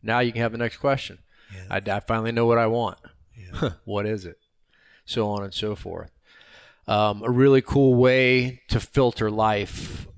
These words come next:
Speaker 1: a really cool way to help align priorities around things that are relevant and irrelevant, irrelevant, because knowing what your purpose is enables that, and you don't know what your purpose is until you figured out where the cages are and expanded into it,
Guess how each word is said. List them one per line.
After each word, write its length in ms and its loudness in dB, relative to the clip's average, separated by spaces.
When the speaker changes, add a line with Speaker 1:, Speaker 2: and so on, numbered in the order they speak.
Speaker 1:
a 40 -4
really 300 2
cool 420 2
way 340 2
to 140 -4
help 220 0
align 360 -2
priorities 840 0
around 460 -4
things 280 -8
that 100 -6
are 100 -8
relevant 520 -2
and 160 -18
irrelevant, 640 -2
irrelevant, 600 0
because 640 -6
knowing 320 -2
what 120 -6
your 100 -8
purpose 440 -2
is 180 -8
enables 460 -6
that, 300 -6
and 80 -18
you 80 -12
don't 160 -12
know 60 -10
what 140 -10
your 100 -14
purpose 440 -4
is 220 -8
until 240 -14
you 80 -12
figured 260 -10
out 100 -6
where 100 -12
the 80 -16
cages 440 -6
are 300 -8
and 100 -6
expanded 540 -4
into 400 -12
it, 120 -18